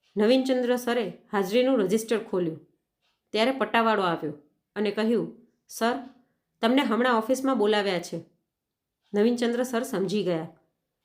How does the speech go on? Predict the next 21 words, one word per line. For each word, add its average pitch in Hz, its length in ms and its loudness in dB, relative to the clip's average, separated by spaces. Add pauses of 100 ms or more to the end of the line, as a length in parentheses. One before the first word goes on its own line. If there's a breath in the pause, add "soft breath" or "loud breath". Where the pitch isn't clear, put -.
(280)
તેમણે 254 240 2
રજિસ્ટર 226 380 0
બંધ 226 260 0
કર્યું 240 300 0 (480)
અને 240 120 0
કોઈનાથી 247 500 2
પણ 269 200 0
નજર 220 240 2
મેળવ્યા 220 400 0
વગર 208 340 -2 (400)
ઓફિસ 262 360 0
તરફ 226 160 0 (100)
આગળ 202 260 2
વધી 190 260 2
ગયા. 170 280 -2 (840)
ઓફિસનો 240 420 0
નિર્ણય. 190 380 0 (720)
અંદર 269 240 2
વાતાવરણ 240 540 2
ભારી 202 280 2
હતું. 170 360 -8